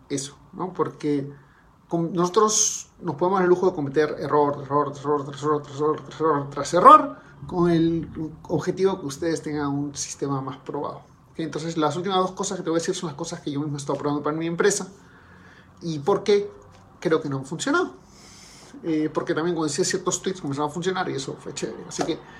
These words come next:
les voy a contar eso el día de hoy. Primero, eh, primer error que cometimos. <laughs> Eh, cuando, cuando lanzamos nuestro último opt-in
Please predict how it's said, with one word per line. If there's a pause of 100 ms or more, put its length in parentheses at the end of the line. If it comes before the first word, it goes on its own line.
(240)
les
voy
a
contar
eso
el
día
de
hoy. (560)
Primero, (760)
eh,
primer
error
que
cometimos.
<laughs> (600)
Eh, (1900)
cuando, (2000)
cuando
lanzamos
nuestro
último
opt-in